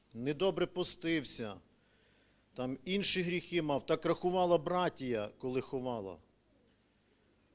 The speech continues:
А Бог його прославляв потім, уже після смерті, знаходились люди, які розповідали його подвиги, і прославляв його сам Бог чудесами з його тіла, щоб всі бачили, що це святий чоловік. Но його рахували грішником.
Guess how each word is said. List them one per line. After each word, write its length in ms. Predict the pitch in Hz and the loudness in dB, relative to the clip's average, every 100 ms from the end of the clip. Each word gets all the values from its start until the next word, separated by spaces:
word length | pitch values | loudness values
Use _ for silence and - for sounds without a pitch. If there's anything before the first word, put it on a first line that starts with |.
| _ | _
А 120 | 135 135 | 0 4
Бог 260 | 170 220 185 | 4 4 2
його 220 | 151 147 | 0 0
прославляв 720 | 143 135 147 139 165 165 - | -2 -2 -2 -2 2 2 2
потім, 460 | 185 202 196 147 143 | 6 6 6 -2 -2
уже 180 | 120 | -2
після 300 | 127 135 - | -4 -4 -2
смерті, 520 | 127 156 185 180 - 139 | -2 -2 -2 -2 -2 -6
знаходились 760 | 117 139 156 147 165 151 - | -6 -6 -4 -2 -2 -2 -2
люди, 320 | 160 202 156 | -2 -4 -2
які 220 | 156 156 147 | -4 -2 -4
розповідали 720 | 143 - 147 143 175 160 143 | -4 -6 -10 -4 -2 0 0
його 160 | 120 120 | 0 -4
подвиги, 720 | 170 185 143 147 135 131 117 - - - _ _ _ _ _ - | 0 0 0 -4 0 -2 -2 -12 -20 -20 _ _ _ _ _ -4
і 120 | 151 | -4
прославляв 720 | 151 156 - 170 170 208 196 | 0 0 2 0 2 2 4
його 160 | 180 170 | 2 2
сам 280 | 175 160 | 0 0
Бог 220 | 147 190 - | 0 0 0
чудесами 640 | 165 147 151 185 180 165 | -4 -2 -2 -2 -2 -2
з 100 | 139 | -4
його 180 | 151 156 | -4 -6
тіла, 400 | - 190 180 151 | -4 -2 0 0
щоб 160 | 151 | 0
всі 200 | - 160 | -2 -6
бачили, 420 | 143 175 170 156 135 | -2 -2 -2 -4 -4
що 100 | - | -4
це 80 | |
святий 360 | 139 143 131 156 | -4 -4 -6 -4
чоловік. 600 | - 135 127 120 113 123 | -4 -4 -4 -4 -6 -6
Но 100 | 127 | -4
його 180 | 170 202 | -2 0
рахували 480 | 196 185 185 185 180 | 0 0 2 4 2
грішником. 640 | 170 196 - 127 - 92 | 2 0 0 -4 -10 -14